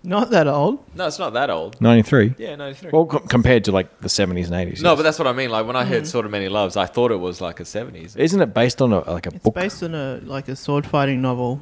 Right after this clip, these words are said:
Speaker 3: Mm.
Speaker 2: Really?
Speaker 1: But it's really bad. I think it's, feel like it's a really bad adaptation.
Speaker 3: If you love Leon Lai,
Speaker 1: Oh,
Speaker 3: you'll
Speaker 1: yeah.
Speaker 3: love Sword
Speaker 2: Isn't
Speaker 3: of
Speaker 2: he
Speaker 3: Many
Speaker 2: one of the
Speaker 3: Loves.
Speaker 2: four kings or something?
Speaker 1: Yeah.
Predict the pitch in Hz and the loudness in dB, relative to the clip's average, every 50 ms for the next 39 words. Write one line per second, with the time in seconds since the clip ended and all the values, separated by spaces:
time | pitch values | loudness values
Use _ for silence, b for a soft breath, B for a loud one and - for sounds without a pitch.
0 | - - 90 80 127 123 127 135 165 220 285 160 127 131 147 151 151 165 170 165 | -4 -2 0 2 4 6 6 6 4 4 4 4 4 2 2 0 0 0 2 2
1 | 170 170 147 - - 135 131 131 135 131 - 147 156 - 233 233 208 196 180 - | 2 2 0 0 -2 -2 0 0 -2 -2 -2 -4 0 2 4 4 4 4 2 2
2 | - - - - - - 196 196 185 185 185 165 156 - 151 139 143 143 147 147 | 0 -4 -12 -6 0 4 6 6 6 6 4 2 0 0 0 0 0 0 0 0
3 | 143 143 135 - 135 139 135 131 135 135 131 131 - - - 135 131 120 - - | -2 -2 -2 -2 -2 0 0 0 0 0 -2 -2 -6 -8 -8 -6 -8 -8 -8 -6
4 | - 120 131 - - - 120 120 123 110 - - 170 190 165 180 180 165 127 120 | -6 -6 -6 -6 -8 -10 -2 2 2 2 2 0 -4 -4 -2 -2 -2 -2 -2 -2
5 | 123 139 147 139 127 120 110 104 107 95 65 57 58 - - - _ _ _ _ | -2 0 0 0 0 0 0 0 0 0 -2 -4 -8 -14 -16 -18 _ _ _ _
6 | _ _ _ _ _ _ - - 120 147 151 127 117 135 127 110 95 90 - - | _ _ _ _ _ _ -6 -2 0 0 2 2 2 2 2 2 0 0 0 2
7 | 123 107 98 95 98 101 98 139 139 135 131 113 113 107 101 - - 127 120 120 | 2 2 2 2 2 2 4 2 2 2 0 0 0 -2 -2 -2 -4 -2 0 0
8 | 117 117 - - 120 120 131 143 143 - 135 120 113 - 123 135 139 151 165 165 | 0 -2 -4 -8 -10 -10 -10 -14 -16 -14 -14 -12 -10 -12 -12 -12 -12 -10 -6 -4
9 | 160 156 151 147 139 156 | -4 -2 -2 -2 -4 -6